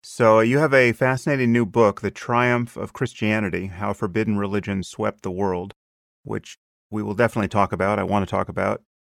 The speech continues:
But it is, it is, comes on the back of,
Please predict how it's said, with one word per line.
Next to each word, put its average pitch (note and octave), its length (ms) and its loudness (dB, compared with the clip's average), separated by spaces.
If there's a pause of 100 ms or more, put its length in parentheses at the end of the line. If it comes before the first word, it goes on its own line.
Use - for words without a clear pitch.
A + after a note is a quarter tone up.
(240)
But G#2 160 0
it G#2 60 0
is, F#2 140 -8
it A2 160 -4
is, G#2 320 -2
comes C3 240 0
on A2 100 4
the G2+ 60 2
back G#2+ 360 4
of, F2+ 320 -2